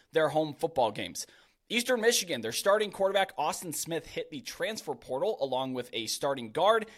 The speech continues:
and one of their top pass rushers. The backup quarterback, I looked at him a little bit. He has a pretty nice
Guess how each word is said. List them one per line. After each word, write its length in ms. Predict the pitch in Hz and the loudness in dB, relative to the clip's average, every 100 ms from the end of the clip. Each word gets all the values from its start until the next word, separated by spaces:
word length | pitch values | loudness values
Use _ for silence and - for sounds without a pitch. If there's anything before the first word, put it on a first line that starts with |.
| - - | -16 -4
and 180 | 123 123 | -4 -2
one 160 | 123 | -4
of 60 | 110 | -2
their 120 | 104 | -6
top 300 | - 127 - | -6 -6 -4
pass 320 | 190 180 - | -2 0 2
rushers. 400 | 185 170 180 170 - - _ | 2 4 2 0 -6 -16 _
The 80 | - | 4
backup 320 | 202 277 226 | 4 4 0
quarterback, 420 | 233 233 233 220 | 4 6 6 4
I 40 | 190 | 2
looked 240 | 202 214 | 0 2
at 180 | 220 208 | 4 4
him 160 | 196 190 | 2 0
a 40 | |
little 280 | 170 220 214 | 2 4 4
bit. 260 | 208 208 | 4 2
He 80 | 156 | 0
has 140 | 196 180 | -4 -4
a 60 | |
pretty 340 | 131 - 285 349 | -12 -8 -4 0
nice 240 | 208 156 | 2 0